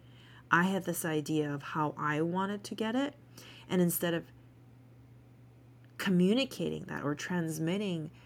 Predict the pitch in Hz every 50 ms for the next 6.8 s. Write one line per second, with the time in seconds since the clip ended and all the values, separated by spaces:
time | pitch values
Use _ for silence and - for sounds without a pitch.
0 | - - - - 175 170 156 147 160 156 151 - 156 - - - - - - -
1 | 170 190 202 185 170 160 151 - - 151 139 - - - 175 165 - - 156 175
2 | 185 180 170 160 156 156 151 151 151 - - - - 160 147 147 160 156 147 156
3 | 151 151 156 151 160 180 185 185 175 - - - 151 143 139 139 139 170 165 -
4 | - - - - - - - - - - - - - - - 180 175 165 185 175
5 | 170 160 - 175 156 - - - - 185 190 202 208 196 180 165 156 165 - -
6 | - - - - - - - - - - 220 - 220 220 220